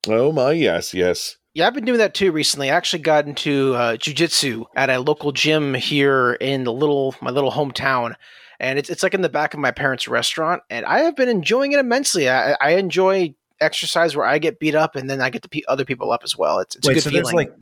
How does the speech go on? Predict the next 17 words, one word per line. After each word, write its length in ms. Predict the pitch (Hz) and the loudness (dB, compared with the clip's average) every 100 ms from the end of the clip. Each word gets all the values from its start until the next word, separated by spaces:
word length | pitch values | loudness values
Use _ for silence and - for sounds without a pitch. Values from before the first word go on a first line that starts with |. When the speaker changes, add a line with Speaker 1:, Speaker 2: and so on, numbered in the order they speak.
| - | -4
Speaker 3:
ninjas 520 | 120 127 147 160 147 | 0 2 2 0 0
going 240 | - 151 151 | 0 0 0
on 160 | 147 156 | -2 -2
in 40 | |
the 80 | 127 | 0
back 260 | 127 131 131 | 0 0 -4
of 100 | 110 | -4
a 60 | |
restaurant? 600 | 98 131 - - 208 220 - _ _ _ _ - | 0 0 0 -2 -2 -4 -8 _ _ _ _ -4
Speaker 2:
Oh, 120 | 233 233 | 2 2
yeah. 180 | 156 117 | 2 0
Like, 140 | 131 | -2
you 80 | 143 | 0
got 180 | 147 135 | 0 2
barbecue 460 | 170 180 - 196 | 0 0 -2 -2
up 100 | 214 | -2
front 300 | 156 127 131 | -2 -2 -4